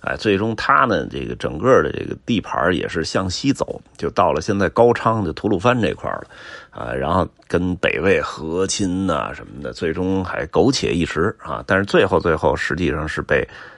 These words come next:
柔然给灭了，就是当时北魏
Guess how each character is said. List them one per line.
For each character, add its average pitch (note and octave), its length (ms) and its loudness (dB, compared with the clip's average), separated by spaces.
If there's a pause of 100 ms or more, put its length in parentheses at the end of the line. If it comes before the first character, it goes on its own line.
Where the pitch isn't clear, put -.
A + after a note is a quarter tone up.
(100)
柔 E2+ 260 4
然 G2 300 4
给 B1+ 140 -2
灭 C2+ 200 -6
了， - 120 -12 (160)
就 - 120 -6
是 C2 200 -4 (320)
当 G2 200 2
时 F2 200 0
北 G#1 300 -2
魏 E2+ 280 4